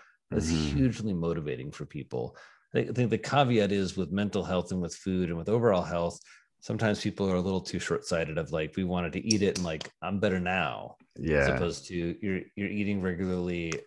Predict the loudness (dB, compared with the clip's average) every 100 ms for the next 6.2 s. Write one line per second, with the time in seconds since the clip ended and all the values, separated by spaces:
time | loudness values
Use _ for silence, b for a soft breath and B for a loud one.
0 | _ _ -8 -6 -6 -2 -2 0 -2 -2
1 | -2 -4 -8 _ _ -4 2 4 2 0
2 | -8 -8 -6 -4 -4 -2 0 0 2 4
3 | 2 0 -4 -6 0 0 0 -2 -2 -4
4 | -4 -6 -6 -6 -8 -8 -6 -4 -4 -6
5 | -6 -6 -4 -4 -6 -8 -12 -6 -2 0
6 | 0